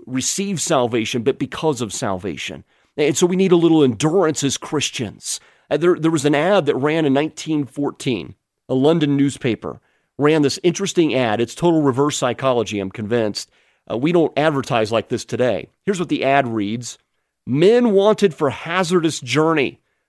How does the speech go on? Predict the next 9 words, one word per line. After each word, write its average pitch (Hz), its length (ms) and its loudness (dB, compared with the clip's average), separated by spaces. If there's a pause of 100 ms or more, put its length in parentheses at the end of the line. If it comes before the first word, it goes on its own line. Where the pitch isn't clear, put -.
small 254 500 2
wages, 170 460 0
bitter 254 340 0
cold, 156 540 0 (280)
long 247 520 4
months 233 320 2
of 202 120 -2
complete 180 520 -6
darkness, 143 640 0